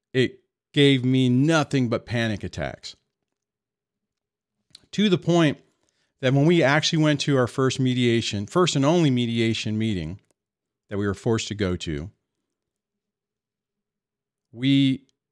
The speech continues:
went into the room, and then when they s-, put us outside, they, basically they had two chairs right next to each other, next to the door,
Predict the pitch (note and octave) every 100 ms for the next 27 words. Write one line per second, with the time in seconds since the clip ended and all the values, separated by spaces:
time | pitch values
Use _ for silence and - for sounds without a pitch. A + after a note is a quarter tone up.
0 | _ C3 C3 D#3 D#3+ D3+ D3+ D3 C3+ A2+
1 | G#2+ G2 G2+ _ _ _ _ _ _ _
2 | _ _ _ _ _ _ _ - A#2 B2+
3 | B2+ C3 B2+ A2 - D#3+ D#3 - C3+ B2
4 | - C3 A#2+ A2+ G#2+ G2 _ _ _ _
5 | _ _ _ A2 G#2+ G#2 B2 B2 A#2+ B2+
6 | A#2 A2+ A#2+ - D#3+ D3 D3 C3 A#2+ A#2+
7 | A#2+ G2+ A#2 A2 - A2 G#2 - G2+ F#2+
8 | F2+ F#2 _ - G2+ - A#2 G#2+ F2+ E2
9 | D#2+ D#2